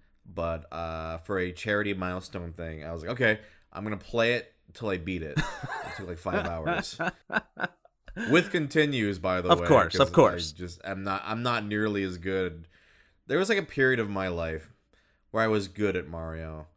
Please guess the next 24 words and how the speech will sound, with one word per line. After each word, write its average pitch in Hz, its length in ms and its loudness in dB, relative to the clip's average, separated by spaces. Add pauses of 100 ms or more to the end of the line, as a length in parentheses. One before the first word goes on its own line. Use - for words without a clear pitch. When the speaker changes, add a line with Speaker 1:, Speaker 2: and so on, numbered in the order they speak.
(420)
Speaker 1:
And 196 140 0
I 269 100 2
would 262 160 -2
say 214 120 4
I'm 160 80 2
not 120 220 -2
terrible 98 400 0
at 80 80 -4
Mario 80 400 -6
now, 78 440 -10 (320)
but 226 180 2 (100)
I'm 226 100 -6 (140)
not 156 220 0
<laughs> 127 200 -4
nearly 120 360 -2
as 87 100 -10
good 120 300 0
as 90 180 0
I 85 120 -6
was - 340 -4 (240)
Speaker 2:
<laughs> 196 200 -12
Speaker 1:
as 85 180 -6
a 82 100 -6
kid. 78 400 -6